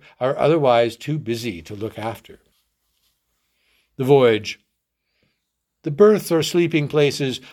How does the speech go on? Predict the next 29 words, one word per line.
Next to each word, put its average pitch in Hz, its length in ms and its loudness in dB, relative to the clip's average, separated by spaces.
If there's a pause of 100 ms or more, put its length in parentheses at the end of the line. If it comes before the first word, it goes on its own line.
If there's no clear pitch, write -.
are 175 120 0
each 190 300 -2
from 156 160 -2
six 165 440 -2
to 185 100 -2
six 165 280 -2
and 156 120 0
a - 20 0
half 123 240 0
feet 123 240 -6
long 127 440 0 (220)
and 160 140 -8
eighteen 143 480 -4
inches 123 400 -4
wide, 107 480 2 (400)
range 147 440 0
one 139 380 -2
over 156 260 0
the 165 160 0
other 135 280 0
in 113 300 -6
double 131 320 -2
shelves 127 580 2
along 123 380 -2
the 123 80 -6
side 127 460 0
of 131 100 -8
the 127 80 -8
ship. - 400 -8